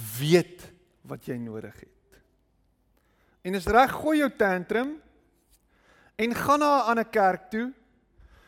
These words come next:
en gaan doen dit of hou op kerk toe gaan of doen net wat jy wil. Maar die bottom line is, ek is nog steeds dieselfde. Ek weet die beste vir jou.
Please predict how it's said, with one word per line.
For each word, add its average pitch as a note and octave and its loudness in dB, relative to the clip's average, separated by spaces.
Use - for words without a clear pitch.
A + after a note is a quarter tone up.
en C4 -4
gaan C#4 0
doen A#3+ 0
dit A3 4
of G#3 -2
hou B3 4
op - -2
kerk A3 4
toe G#3+ -8
gaan A#3+ 0
of D#3+ -8
doen C#4 2
net D#4+ 2
wat B3+ 4
jy A3 4
wil. G3+ 6
Maar G#3 2
die A3 0
bottom C#4+ 6
line A3+ 2
is, - -16
ek A3+ 6
is A3+ -6
nog B3 -2
steeds C#4+ -2
dieselfde. A3 2
Ek G#3+ 4
weet A3 0
die A#3+ 0
beste B3 4
vir A3 -6
jou. D#3+ -2